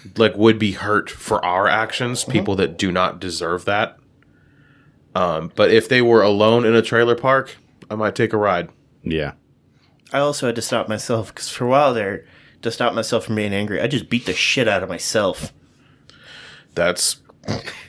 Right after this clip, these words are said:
Speaker 3: That's part of it.
Speaker 1: Yeah. It's a form of self, you just punching a wall, that is self-harm.
Speaker 2: Oh, yeah.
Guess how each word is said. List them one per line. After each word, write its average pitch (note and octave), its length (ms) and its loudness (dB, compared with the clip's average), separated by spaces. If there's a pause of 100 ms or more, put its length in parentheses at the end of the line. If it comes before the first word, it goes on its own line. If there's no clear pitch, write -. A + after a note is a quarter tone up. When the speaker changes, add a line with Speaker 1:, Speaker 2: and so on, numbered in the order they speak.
(160)
Speaker 3:
That's - 200 -6
part D3 260 0
of E2 100 -4
it. E2+ 200 -8 (440)
Speaker 1:
Yeah. G2 240 0 (1000)
It's G2+ 200 -2
a G2+ 60 0
form A#2 260 2
of A2+ 100 2
self, A2+ 360 0
you G#2+ 240 -6
just - 220 -6
punching A#2+ 340 0
a G2+ 40 2
wall, A#2+ 300 4
that G#2+ 180 2
is A2+ 140 2
self-harm. A2 540 -2
Speaker 2:
Oh, D#4 120 0
yeah. - 120 -2